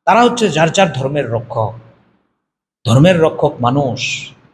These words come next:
কোনো রাজনৈতিক দল না। এটাই হচ্ছে আমাদের কথা। সুতরাং আজকে আমাদের রাজ্যে নতুন করে যারা ধর্মের রক্ষক হয়েছে, তারা ধর্মকে পুঁজি করে রাজনীতি করতে চায়, ধর্মকে পুঁজি করে নিজের পকেট ভরতে চায়,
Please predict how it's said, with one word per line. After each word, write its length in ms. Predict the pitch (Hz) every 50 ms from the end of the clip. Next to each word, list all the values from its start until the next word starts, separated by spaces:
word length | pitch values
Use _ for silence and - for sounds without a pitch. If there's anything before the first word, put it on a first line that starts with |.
| _ _ _ _ _ -
কোনো 140 | - 120 123
রাজনৈতিক 600 | 110 127 151 165 147 156 190 196 190 196 139 127
দল 220 | 123 127 123 117 110
না। 180 | 107 101 95 - - - _ _ _ _ _ _ _ _ _ _
এটাই 140 | - 135 151
হচ্ছে 240 | 175 165 - - 151
আমাদের 300 | 135 120 113 113 120 113 - - - _ _ _ _ _ _ _ _ _ _ _ _ _ _ _ _ _ -
কথা। 360 | - 117 113 113 117 107 92 - - - -
সুতরাং 280 | - 127 131 123 117
আজকে 320 | 117 139 143 - - - 208
আমাদের 320 | 180 165 165 160 165 147
রাজ্যে 400 | 156 151 147 135 - 175 208 214 - - - - - - -
নতুন 400 | 123 143 160 - 208 214 226 214
করে 200 | 202 202 202 202
যারা 320 | 185 190 185 180 170 - - - _ _ _ _ _ _ _ _ _ _ _ _ _ _ _ _ _ _ _ _ - 110
ধর্মের 400 | - 135 135 143 202 277 302 285
রক্ষক 340 | 262 226 - - 208 226
হয়েছে, 440 | 160 175 175 156 131 110 127 131 123 - - - _ _ _ _ _ _ _ _ _ _ _ -
তারা 120 | 117 120
ধর্মকে 480 | 117 101 107 139 151 185 240 247 - 262
পুঁজি 260 | - - 233 208 233
করে 220 | 226 220 226 240 247
রাজনীতি 420 | 214 175 151 - - 175 147 147
করতে 280 | - 127 113 _ - 113
চায়, 220 | - - - - _ _ _ _ _ _ _ _ -
ধর্মকে 400 | 117 - 165 185 220 262 240 285
পুঁজি 240 | 262 208 262 233 262
করে 200 | 240 247 254 254
নিজের 340 | 214 202 226 240 240 214 -
পকেট 300 | 208 202 247 254 240 175
ভরতে 280 | 185 175 - - 170
চায়, 260 | - - 131 - -